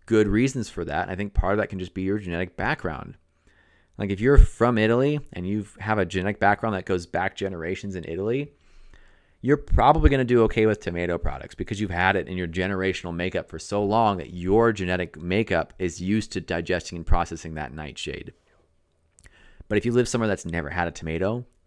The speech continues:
or didn't have them a lot, that's the thing about the culture we're in now is we have access to any food. I can get dragon fruit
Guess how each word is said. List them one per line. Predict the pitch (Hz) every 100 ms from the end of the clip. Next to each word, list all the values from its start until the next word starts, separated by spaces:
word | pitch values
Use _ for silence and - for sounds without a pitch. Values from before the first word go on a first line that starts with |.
| _ -
or | 90
didn't | 87
have | - 80 85
them | 90
a | 101
lot, | 117 135 _
that's | 101 104
the | 101
thing | 107
about | 101 95
the | -
culture | 95 95 90
we're | 80
in | 85
now | 104 92
is | 85 -
we |
have | 87 85
access | 82 90 92
to | - 80
any | 92
food. | - 71
I | 92
can | 104
get | 98 85
dragon | 95 104 90
fruit | - 76